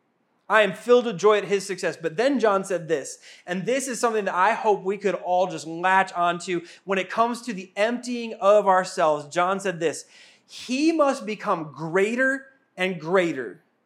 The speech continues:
and I must become less and less."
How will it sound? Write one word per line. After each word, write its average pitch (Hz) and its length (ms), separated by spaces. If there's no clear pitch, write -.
and 165 280
I 233 300
must 170 260
become 131 500
less 170 760
and 151 180
less." - 520